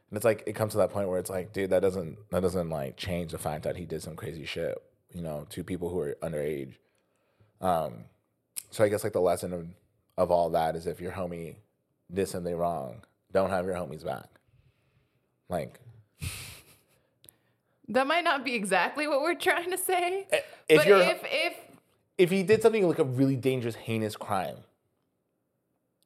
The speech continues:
Speaker 2: Yes.
Speaker 1: Like, if Mimi did
Speaker 2: Like,
Speaker 1: something
Speaker 2: know
Speaker 1: wrong
Speaker 2: where your boundaries
Speaker 1: Yeah.
Speaker 2: are. Like, if you were to go out and kill someone, I'd be like, "I don't know anything."
Speaker 1: Yeah.
Speaker 2: But if they were like, "Oh, he's killed multiple people," I'd be like, "Shit, I don't
Speaker 1: Yeah.
Speaker 2: know. He seemed chill,
Speaker 1: Oh,
Speaker 2: but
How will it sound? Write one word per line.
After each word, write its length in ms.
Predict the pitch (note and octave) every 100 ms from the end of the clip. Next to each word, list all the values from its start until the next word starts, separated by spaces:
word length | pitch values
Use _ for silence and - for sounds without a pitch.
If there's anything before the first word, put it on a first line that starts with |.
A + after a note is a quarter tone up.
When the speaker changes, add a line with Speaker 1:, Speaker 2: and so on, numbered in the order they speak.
| _ _ _ -
Speaker 2:
Yes. 420 | G3+ - - - _ _ _ -
Speaker 1:
Like, 160 | C#3+
if 120 | E3 D3
Mimi 280 | D#3+ G#3
did 60 | F#3+
Speaker 2:
Like, 60 | F3+
Speaker 1:
something 180 | E3+ E3+
Speaker 2:
know 80 |
Speaker 1:
wrong 240 | D4 - C#4+
Speaker 2:
where 220 | C4+ B3+
your 180 | B3 A3
boundaries 480 | G3+ F#3+ G3 F3+ F3+
Speaker 1:
Yeah. 200 | F3+ D#3+
Speaker 2:
are. 180 | C#3+
Like, 260 | C3+ F#3+ F#3+
if 460 | G#3+ G#3 G#3 G#3 - _ _ _ _ _ _ _
you 140 | C4 C#4+
were 120 | C#4
to 60 | C4
go 140 | A#3
out 200 | A3+ A3
and 80 | A#3+
kill 160 | A#3+ G#3
someone, 440 | A3+ G#3 G3+ G3+
I'd 220 | - F3+
be 80 | G3
like, 340 | G3 G3 G#3 - _ _ -
"I 140 | C4
don't 140 | D#4
know 180 | E4 E4
anything." 500 | D4 C4+ A#3+ - G3+ - -
Speaker 1:
Yeah. 180 | - F#3+
Speaker 2:
But 120 | A#3
if 120 | A3+
they 100 | A#3
were 120 | A3+
like, 220 | G#3 F#3 F3+
"Oh, 140 | G#3+ F3+
he's 220 | G#3+ G3+
killed 240 | A3 F#3+ F3
multiple 400 | E3+ E3+ F#3 F3+
people," 340 | F3 F3 F#3+
I'd 160 | D#3+ E3
be 100 | E3
like, 320 | D#3+ C3+ -
"Shit, 380 | - F#3+ C3+ -
I 100 | E3+
don't 100 | D#3
Speaker 1:
Yeah. 80 | C#3 B2+
Speaker 2:
know. 40 |
He 180 | F#3 G#3+
seemed 380 | - A#3+ A#3+ A#3+
chill, 240 | A#3 G#3+
Speaker 1:
Oh, 60 |
Speaker 2:
but 80 | G3+